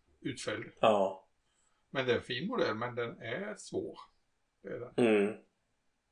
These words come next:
Speaker 1: Mikromermodeller
Speaker 2: Och s-
Speaker 1: är inte, är inte roliga på det sättet. Det är väldigt dålig passning och, eh, ja,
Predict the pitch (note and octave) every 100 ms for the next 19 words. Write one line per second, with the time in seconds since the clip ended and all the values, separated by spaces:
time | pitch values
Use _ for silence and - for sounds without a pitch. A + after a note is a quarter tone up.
0 | _ _ _ _ _ _ _ C3 B2 C3
1 | C3+ C3+ A2+ A#2+ C#3 B2+ - C3 B2+ C3
2 | A#2+ A#2+ - - C3 B2+ B2+ B2+ A#2+ A2
3 | - C#3+ C3+ - A#2+ C3 B2 A#2+ B2+ A#2
4 | G#2+ - A2+ - - - G#2+ G#2 - -
5 | _ - A#2 - _ _ _ _ _ _
6 | _ _ _ - D#3+